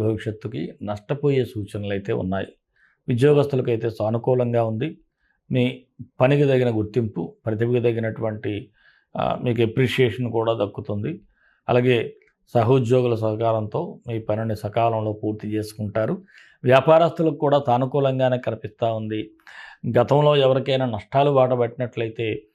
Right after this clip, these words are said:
కొంత మెరుగుపడేటువంటి సూచనలు కూడా ఉన్నాయి. అలాగే నూతన పెట్టుబడులు పెట్టేటప్పుడు కాస్త ఆలోచించి నిదానంగా వ్యక్తిగత జాతకాలు అవి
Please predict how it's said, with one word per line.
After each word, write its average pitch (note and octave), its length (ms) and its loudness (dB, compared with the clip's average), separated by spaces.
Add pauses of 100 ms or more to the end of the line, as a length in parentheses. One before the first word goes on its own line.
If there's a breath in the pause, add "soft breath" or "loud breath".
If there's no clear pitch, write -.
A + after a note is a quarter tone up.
(280 soft breath)
కొంత D3+ 300 2 (360)
మెరుగుపడేటువంటి C#3 880 4
సూచనలు A2+ 460 -6
కూడా A2 240 0
ఉన్నాయి. A2 280 -4 (480 soft breath)
అలాగే C#3+ 200 4 (180)
నూతన D3 320 4 (140)
పెట్టుబడులు C#3 520 0 (680)
పెట్టేటప్పుడు B2+ 640 0
కాస్త C3+ 240 -2 (140)
ఆలోచించి A#2+ 480 -2 (100)
నిదానంగా A2+ 540 -2 (420 soft breath)
వ్యక్తిగత A#2 380 0 (120)
జాతకాలు A2+ 460 0
అవి A2 120 -2